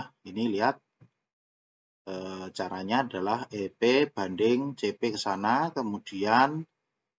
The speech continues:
ini C D dikalikan dengan C D banding D B ya. Ulang, E P banding, em, P C dikalikan dengan C D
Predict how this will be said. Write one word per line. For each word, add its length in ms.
ini 220
C 260
D 40
dikalikan 560
dengan 240
C 240
D 320
banding 720
D 160
B 460
ya. 240
Ulang, 320
E 160
P 240
banding, 720
em, 400
P 180
C 80
dikalikan 560
dengan 240
C 240
D 400